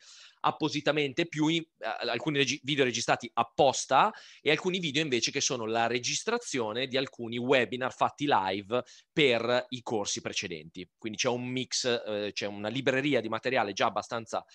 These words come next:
completa e articolata di contenuti vecchi, tra virgolette, ma, eh, ma, ma eterni nel loro, <laughs> nel loro concetto, e che quindi vi fanno da base, d'accordo? Per, per cominciare a,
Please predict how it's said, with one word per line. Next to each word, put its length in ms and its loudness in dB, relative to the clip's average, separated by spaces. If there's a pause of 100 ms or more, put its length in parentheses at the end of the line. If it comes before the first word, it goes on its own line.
(260)
completa 460 0
e 20 4
articolata 640 0 (260)
di 280 -4
contenuti 760 -2 (240)
vecchi, 460 0
tra 140 2
virgolette, 580 0
ma, 180 -4 (140)
eh, 300 -18
ma, 260 -10
ma 160 -8
eterni 540 0
nel 160 -6
loro, 460 -4
<laughs> 500 -10 (440)
nel 180 0
loro 260 2
concetto, 760 2 (280)
e 100 -2
che 140 0
quindi 280 -2
vi 100 -6
fanno 340 -2
da 420 0
base, 600 -2
d'accordo? 560 0
Per, 580 -2
per 160 -6
cominciare 560 -2
a, 240 0